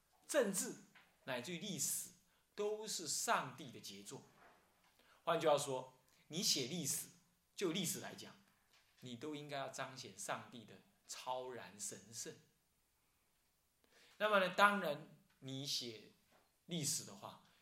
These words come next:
有关教会的不是是不可以写的，有关因为宗教而产生的恶，那也是不能写的。甚至于教皇认为那个事情有违上帝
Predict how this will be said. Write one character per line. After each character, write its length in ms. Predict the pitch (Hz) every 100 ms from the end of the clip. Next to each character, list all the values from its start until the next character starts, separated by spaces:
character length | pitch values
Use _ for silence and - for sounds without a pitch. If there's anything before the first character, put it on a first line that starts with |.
| _
有 200 | 139 139
关 240 | 139 190 196
教 240 | 240 190
会 200 | 143 170
的 80 | 139
不 120 | 113
是 280 | 120 - 123
是 160 | - 107
不 100 | 117
可 80 |
以 100 | 98
写 200 | 98 -
的， 680 | - - _ _ - - 196
有 280 | 190 190 185
关 360 | 185 269 269
因 220 | 262 302 320
为 200 | 240 185
宗 380 | 285 277 269
教 240 | 254 269 185
而 100 | 185
产 320 | 170 139 120
生 320 | 117 175 170
的 200 | 156 139
恶， 380 | 277 196 113 - - _ -
那 160 | 123
也 100 | 110
是 120 | 101 -
不 120 | -
能 160 | 92
写 220 | 98 - - -
的。 60 | - _ _ _ - -
甚 260 | 339 330
至 180 | 349 277
于 180 | 277 - - _ _ _ _ _ _ _ _ _ _ _ _ _
教 420 | - 359 302 202 160
皇 420 | 165 143 151 208
认 540 | 254 370 349 233 170
为 560 | 165 165 196 - - - - _ _ _ _ _ _
那 240 | 233 349 247
个 80 |
事 280 | 214 - 247
情 340 | 175 151 156 180
有 160 | 156
违 240 | 208 131 113
上 480 | - 262 175 139
帝 280 | 202 170 -